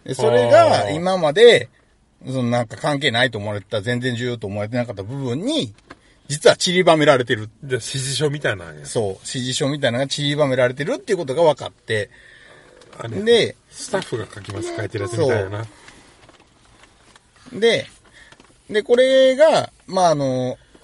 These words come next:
Speaker 1: 初め見つかったんですけど、
Speaker 2: はい。
Speaker 1: それってでも実はね、なんかそんなね、ブームっていうか研究すごいってならなかったんですよ。
Speaker 2: うん。
Speaker 1: で、それなんでかっていうと、線虫にしかない遺伝子だったから。
Speaker 2: あー、たまたま。
Speaker 1: うん。で、でも、まあ、そこでめげずに、まあ、いろいろ研究すると、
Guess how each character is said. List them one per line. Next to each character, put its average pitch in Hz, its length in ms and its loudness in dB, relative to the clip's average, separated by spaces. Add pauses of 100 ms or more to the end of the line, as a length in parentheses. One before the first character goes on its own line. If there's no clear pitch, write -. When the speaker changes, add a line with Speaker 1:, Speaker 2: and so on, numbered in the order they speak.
(420)
Speaker 1:
初 156 160 -4
め 160 100 -6
見 180 160 -6
つ - 60 -16
か 180 100 2
っ 165 60 -4
た - 180 -16 (640)
ん 117 140 -6
で 117 120 -6
す - 100 -12
け 123 120 -2
ど、 175 200 4
Speaker 2:
は - 40 -8
い。 - 20 -16 (200)
Speaker 1:
そ - 80 -4
れ 233 80 6
っ 233 40 0
て 170 140 -4
で 151 60 -2
も 120 160 -4
実 151 220 -4
は 135 60 2
ね、 95 160 -8
な 104 120 -6
ん - 20 -6
か 107 100 -4
そ 160 160 -4
ん 170 60 -4
な 160 160 4
ね、 135 240 -4
ブ 117 240 -2
ー 156 60 4
ム 113 100 -4
っ - 20 -10
て - 120 -10
い - 20 -10
う - 40 -14
か 95 100 -6
研 151 260 -4
究 151 400 -4
す - 140 -8
ご 220 140 -6
い 170 60 -2
っ 139 40 -12
て 127 80 -8
な 117 100 -2
ら 135 60 -2
な 151 120 -2
か 131 80 -12
っ - 40 -20
た - 100 -20
ん - 40 -20
で - 40 -20
す - 140 -16
よ。 135 60 -8
Speaker 2:
う 120 40 -8
ん。 104 60 -10 (500)
Speaker 1:
で、 190 80 -8
そ 214 80 -2
れ 233 60 -2
な 185 100 2
ん 190 60 -2
で 214 60 2
か 196 80 4
っ 131 40 -2
て 113 60 -10
い 110 40 -6
う 104 40 -8
と、 101 40 -10
線 160 280 -4
虫 151 240 -4
に 143 80 -2
し - 80 -6
か 127 100 -4
な 90 160 -8
い 92 120 -10
遺 95 40 -14
伝 95 160 -6
子 - 100 -10
だ - 100 -16
っ - 20 -20
た - 100 -20
か - 100 -20
ら。 - 60 -20 (240)
Speaker 2:
あ 123 360 -2
ー、 - 20 -10
た 131 140 -4
ま 123 100 -4
た 110 100 -6
ま。 98 120 -8
Speaker 1:
う - 40 -14
ん。 117 320 -4
で、 196 240 0
で 190 160 -2
も、 202 320 4 (320)
ま 151 100 -2
あ、 - 20 0
そ 160 80 -4
こ 165 80 0
で 143 60 -4
め 151 120 2
げ 185 100 6
ず 156 100 -6
に、 104 80 -6
ま 104 80 -4
あ、 98 40 -2
い 107 60 -2
ろ 117 80 -2
い - 20 -4
ろ 101 40 -8
研 139 200 -2
究 131 160 -6
す 135 120 -8
る 127 120 -8
と、 214 280 6